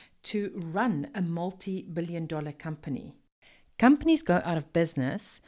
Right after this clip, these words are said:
because they can't cope with the growth. There wasn't proper planning involved in the beginning, and then when the growth suddenly happens, they actually just cannot cope with that. So make sure that the management team has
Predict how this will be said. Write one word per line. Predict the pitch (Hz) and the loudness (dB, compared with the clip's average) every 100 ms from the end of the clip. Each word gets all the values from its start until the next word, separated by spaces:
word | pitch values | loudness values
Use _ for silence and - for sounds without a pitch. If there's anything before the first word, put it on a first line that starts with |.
| - - | -18 -6
because | 202 - 208 | -2 0 2
they | 196 - | 2 -2
can't | - 233 254 254 - _ - | 0 4 4 2 -2 _ -4
cope | 185 185 - | -2 -2 -6
with | 165 156 | -4 -2
the | 156 | -4
growth. | 156 147 139 - - _ - - - | -4 -4 -6 -12 -20 _ -20 -10 -4
There | 175 | -2
wasn't | 165 190 233 233 | 0 2 2 0
proper | 208 208 | -4 -4
planning | 196 - 190 190 196 190 | -6 -4 -2 0 0 0
involved | 170 147 143 214 285 - | -2 -2 0 0 0 -4
in | 165 | -4
the | 151 | -4
beginning, | 143 - 156 226 285 - - - - | -6 -4 -2 0 -2 -4 -12 -18 -6
and | 175 165 | -2 0
then | 175 180 180 | 0 -2 -2
when | 170 170 | -4 -4
the | 160 | -4
growth | - 170 175 190 - | -2 0 0 -2 -4
suddenly | - 180 165 147 | -4 -2 -2 -4
happens, | - 180 - 302 294 - - | -6 -6 -2 -2 -2 -16 -8
they | 165 - - | -6 -6 -8
actually | - - 214 202 | -12 -8 -6 -6
just | 165 - | -6 -8
cannot | - 160 151 - | -8 -6 -8 -6
cope | 147 139 - | -8 -6 -10
with | 170 | -8
that. | 165 - _ _ - - | -10 -12 _ _ -20 -16
So | - 202 | -4 0
make | 185 190 226 233 | 0 0 -2 -6
sure | - - 196 190 | -10 -8 -6 -6
that | 175 - | -10 -8
the | |
management | 160 160 180 - 185 - | -6 -4 -6 -4 -6 -4
team | - 143 135 147 - - - | -2 0 0 -4 -10 -14 -6
has | 160 | -6